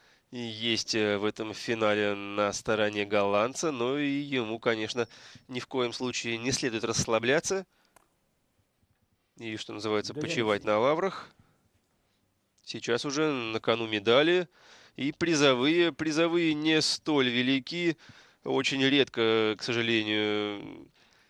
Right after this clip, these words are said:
Speaker 1: сейчас можно встретить хорошие призовые на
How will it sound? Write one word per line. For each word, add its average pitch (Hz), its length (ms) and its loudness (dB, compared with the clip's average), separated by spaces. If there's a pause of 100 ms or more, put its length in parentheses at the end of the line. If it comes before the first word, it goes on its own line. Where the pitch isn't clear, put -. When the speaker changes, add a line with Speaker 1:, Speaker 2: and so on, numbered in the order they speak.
Speaker 1:
сейчас 117 420 0
можно 107 760 0
встретить 101 340 -6
хорошие 104 1000 0
призовые 117 640 0
на 131 380 0